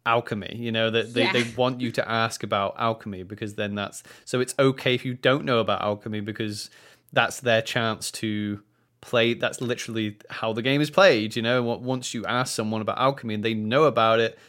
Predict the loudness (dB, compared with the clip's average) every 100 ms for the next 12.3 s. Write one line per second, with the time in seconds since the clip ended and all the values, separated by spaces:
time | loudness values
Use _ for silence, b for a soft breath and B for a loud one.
0 | B -8 0 4 4 4 2 2 0 -4
1 | -2 -2 -2 0 0 0 -6 -12 -6 -4
2 | -4 -6 -6 -6 -4 2 2 2 -8 -6
3 | -4 -2 -4 B 2 2 4 6 8 6
4 | 4 4 4 2 -2 -2 -2 0 2 4
5 | 2 0 -6 B B B B 2 4 4
6 | 2 -2 -6 _ _ -10 -6 -6 -6 -6
7 | -6 -6 -2 0 0 -2 -16 _ -6 -4
8 | -4 -4 -6 -2 -4 -4 -6 -8 -4 -2
9 | -2 -4 -6 -8 _ -14 -12 -2 -2 -2
10 | -2 -2 -2 -6 -6 -4 -6 -8 -4 -4
11 | -4 -6 -10 -6 -2 -2 -2 -6 -6 -4
12 | -2 -2 -4